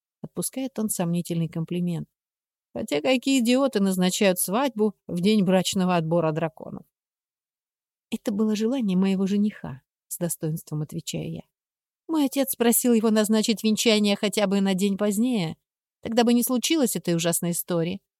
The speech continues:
А вас-то самого какой идиот надоумил провести ритуал призыва истины? Чего вам не хватало?" "Вам не кажется, что этот разговор лучше вести перед камином в замке, а не на продуваемых всеми ветрами ступенях замка?" —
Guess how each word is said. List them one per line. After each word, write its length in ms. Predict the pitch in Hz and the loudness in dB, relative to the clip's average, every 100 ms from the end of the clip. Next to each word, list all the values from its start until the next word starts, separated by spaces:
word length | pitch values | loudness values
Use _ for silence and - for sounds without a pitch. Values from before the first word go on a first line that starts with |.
| _ _ _ - | _ _ _ -6
А 160 | 247 214 | -2 0
вас-то 320 | 233 - 320 | 0 0 -2
самого 460 | - 208 214 208 | 0 0 2 0
какой 400 | - 185 - 233 | -2 -6 0 0
идиот 420 | 190 196 226 202 - | 2 0 0 0 -2
надоумил 580 | 165 156 170 160 165 | -2 0 0 0 0
провести 480 | 156 165 160 165 175 | -2 -2 -2 -2 -2
ритуал 380 | 160 - 170 165 | -2 -2 -2 -2
призыва 460 | - 170 156 165 170 | -4 -6 -4 -2 -2
истины? 480 | 147 - 151 143 - _ _ _ - | -4 -8 -8 -10 -12 _ _ _ -4
Чего 360 | - 277 302 | -2 2 2
вам 180 | 262 240 | 4 4
не 80 | 240 | 2
хватало?" 640 | 240 247 - 269 185 151 - _ _ _ _ _ _ _ _ _ _ - | 0 -2 0 -2 -2 -4 -10 _ _ _ _ _ _ _ _ _ _ -12
"Вам 320 | 233 254 226 | -6 -4 -2
не 80 | 233 | -4
кажется, 540 | - 330 269 247 - | -6 -8 -8 -6 -4
что 160 | 170 180 | -4 -2
этот 200 | 175 180 | -2 -2
разговор 480 | 180 170 190 202 202 | -2 0 0 0 0
лучше 280 | 180 - 180 | -2 -2 -2
вести 320 | 180 - 196 | -2 -4 -4
перед 300 | 190 170 - | -4 -6 -8
камином 460 | 180 185 185 180 | -4 -2 0 -2
в 40 | 175 | -2
замке, 520 | 196 202 147 - 110 _ _ _ _ - | -2 -4 -4 -8 -12 _ _ _ _ -6
а 340 | 170 165 165 143 | -2 -2 -2 -2
не 180 | 170 170 | 0 0
на 100 | 170 | 0
продуваемых 720 | 180 160 185 170 151 151 147 | -2 -2 0 0 0 -2 -6
всеми 300 | - 160 156 | -4 -2 -2
ветрами 420 | 156 - 226 170 | -4 -6 -4 -4
ступенях 500 | - 165 180 175 170 | -4 -8 -4 -4 -4
замка?" — 420 | 156 - - - | -6 -8 -12 -16